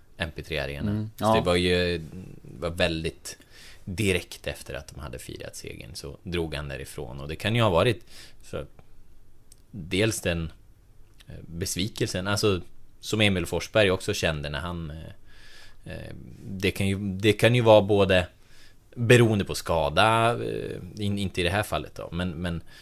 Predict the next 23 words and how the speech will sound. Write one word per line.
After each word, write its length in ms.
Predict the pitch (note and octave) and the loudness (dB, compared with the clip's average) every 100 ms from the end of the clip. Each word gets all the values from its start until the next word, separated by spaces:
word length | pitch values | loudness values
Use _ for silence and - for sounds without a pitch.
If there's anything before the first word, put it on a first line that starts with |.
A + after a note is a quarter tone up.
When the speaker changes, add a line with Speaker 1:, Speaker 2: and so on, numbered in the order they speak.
| - - - - - | -20 -20 -20 -18 -14
Speaker 1:
skada, 480 | - - F2+ E2+ E2+ | -12 0 2 2 0
att 100 | E2 | -2
du 100 | - | -4
får 140 | E2 F2 | -8 -8
spela 300 | - E2 D#2+ | -4 -2 -2
lite, 600 | E2 D#2+ - E2+ D#2+ D#2+ | -2 -6 -6 -4 -2 -4
så 120 | F#2 | -8
du 220 | E2+ E2+ | -8 -6
kan 220 | E2+ G2 F#2+ | -2 -2 -2
ju 60 | |
ha 160 | F2 F#2 | 0 0
en 340 | F#2 F2 F2 | 0 -2 -4
besvikelse 880 | G2+ F2 G2+ A#2+ C#3 - G#2+ E2+ - | 0 0 2 0 0 0 -2 0 -2
i 60 | E2 | -4
stunden 580 | - A#2+ B2+ F2 - G1+ | 0 0 0 -2 -8 -10
även 140 | - D#2+ | -10 -8
om 100 | D#2 | -6
du 80 | D#2 | -6
gläds 440 | D#2+ D2+ C#2+ - | -4 -6 -6 -10
över 280 | D2+ D#2 - - - | -10 -10 -14 -18 -10
segern, 420 | - G2 G2 - - | 0 2 2 -2 -12
för 100 | E2 | -12
du, 160 | E2 | -10